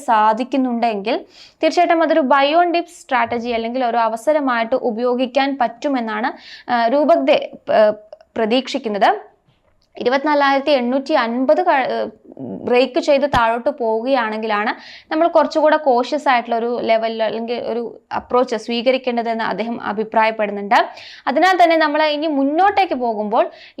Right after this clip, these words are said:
ഇരുപത്തി, ആ, അയ്യായിരം ആയിരിക്കും അപ്സൈഡിൽ പ്ര-, പ്രധാനമായിട്ടും ശ്രദ്ധിച്ചിരിക്കേണ്ട ഒരു റെസിസ്റ്റൻസ് എന്ന് പറയുന്നുണ്ട്. ഡൗൺ സൈഡിലേക്ക് വരുമ്പോൾ ഇരുപത്തിനാലായിരത്തി എണ്ണൂറ്റി അൻപതാണ് ഇനി നമ്മൾ ഇമ്മീഡിയറ്റ് ആയിട്ട് പ്രതീക്ഷിക്കേണ്ട ഒരു റെസിസ്റ്റൻസ് എന്ന് പറയുന്നത്. ഇന്ന്, ഏ, ഇന്ന് ക്രിയേറ്റ് ചെയ്തിരിക്കുന്ന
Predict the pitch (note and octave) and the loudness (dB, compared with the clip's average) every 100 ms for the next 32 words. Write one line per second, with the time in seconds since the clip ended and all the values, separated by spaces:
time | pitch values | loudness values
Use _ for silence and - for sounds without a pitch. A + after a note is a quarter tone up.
0 | B3+ D4 F4+ F#4 F#4+ - B3 A#3+ A#3 A#3+ | -4 0 0 2 0 2 0 0 -2 -2
1 | B3 D#4+ E4+ F4 C#4 A3+ A#3+ A#3 A3 - | 2 4 4 2 0 -2 -4 -4 -6 -2
2 | C4 C4 B3 A#3 G#3+ - A#3 A#3 B3 C4 | -2 -2 -4 0 0 -2 -6 -4 -2 -2
3 | A#3+ A#3+ A#3+ G#3+ G#3 A3+ A3+ A3 A3 A3+ | -2 -4 -6 -6 -8 -8 -6 -4 -4 -2
4 | B3 - C#4 C4 A3+ G3 G#3+ G3+ G#3 G3+ | -8 -2 -2 0 -2 0 0 0 -2 0
5 | G#3+ D#4+ - - - B3+ C#4+ D#4+ F4 F#4+ | 2 2 0 -16 -4 2 4 4 2 2
6 | E4+ F4+ F4+ D4 B3+ C#4 D#4 - B3 B3+ | 2 0 2 0 2 2 0 -2 -6 -4
7 | C#4+ C4+ A#3+ A#3 A#3 C4 A#3 A#3 C4 C#4+ | -4 -2 0 0 0 -2 -2 -2 -2 0
8 | D4+ A3+ G#3+ A#3+ A#3+ A3 A3 B3 D#4+ C4 | 0 0 0 -2 -2 -2 -4 -4 -2 -2
9 | A3+ G#3+ G#3 G#3 A#3 A3+ A3 A3 G#3 - | -2 -4 -6 -4 -2 0 0 0 -2 -4
10 | G#3 G3+ G#3 A#3 A3 G#3+ A3 A3 - - | -8 -6 -6 -6 -4 -4 -4 -6 -16 -10
11 | A3 B3 A#3+ B3+ B3 A#3+ G#3+ G#3 G#3+ B3+ | -8 -8 -4 -4 -2 -2 0 0 2 0
12 | E4 - - - C#4+ E4+ F4+ C4 C4 C4+ | 0 -6 -8 0 2 2 2 -2 0 0
13 | E4 D4 C4 C4+ C#4 C4 C4+ C4+ | 0 2 2 2 -2 -2 0 0